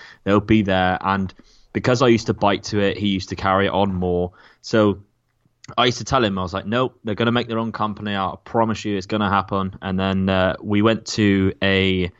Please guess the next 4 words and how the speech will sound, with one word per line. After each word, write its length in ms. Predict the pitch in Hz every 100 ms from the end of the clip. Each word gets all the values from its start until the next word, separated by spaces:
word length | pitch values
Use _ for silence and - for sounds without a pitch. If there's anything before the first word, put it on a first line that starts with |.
| _ _ _ - 101
show 640 | - - 107 95 87 87
in 300 | 95 95 92
Bristol, 680 | 87 104 107 - - 95 90
England, 600 | 98 98 87 87 82 82